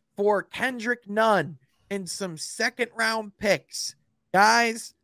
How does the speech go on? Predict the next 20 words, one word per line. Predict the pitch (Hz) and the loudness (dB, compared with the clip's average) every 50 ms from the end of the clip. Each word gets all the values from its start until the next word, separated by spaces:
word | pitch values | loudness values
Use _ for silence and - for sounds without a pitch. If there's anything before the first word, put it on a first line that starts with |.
| _ _ _ _ _ _ _ | _ _ _ _ _ _ _
I | 180 202 240 | 2 2 4
don't | 233 247 247 233 220 | 4 4 0 2 2
know | 226 226 233 240 | 4 4 4 4
about | 233 220 214 214 208 196 202 | 4 4 2 2 2 0 -2
you, | 190 208 220 220 214 214 196 - _ _ _ _ | -4 -2 -2 -2 -2 -4 -6 -8 _ _ _ _
but | 185 147 160 | -10 -8 -6
when | 170 170 | -6 -4
I | 185 202 208 208 | -2 -2 -2 -4
saw | - - 220 202 202 202 | -6 -6 -4 -2 -2 -2
the | 196 180 | -4 -6
trade, | - - - 196 196 196 196 196 196 202 - _ _ _ _ _ _ _ _ | -10 -6 -4 -2 0 0 0 -2 -4 -6 -10 _ _ _ _ _ _ _ _
I | 170 180 175 | -2 -2 -2
said, | 170 - - 175 151 151 | -2 -4 -4 -4 -4 -2
"Wow, | 151 143 160 170 170 165 156 139 151 120 120 - - _ _ _ _ _ _ _ | -4 0 2 2 4 4 2 0 -2 -4 -8 -10 -14 _ _ _ _ _ _ _
this | 185 196 - - | -2 -2 -2 -4
is | 175 160 | -10 -8
gonna | - 185 160 143 135 | -8 -6 -6 -6 -6
go | 135 147 143 147 156 | -6 -4 -2 -2 -2
down | 151 156 156 147 151 156 160 160 165 175 - _ _ _ _ - | -2 -2 -4 -2 -2 0 0 0 -2 -4 -8 _ _ _ _ -16
as | 123 107 110 | -14 -14 -16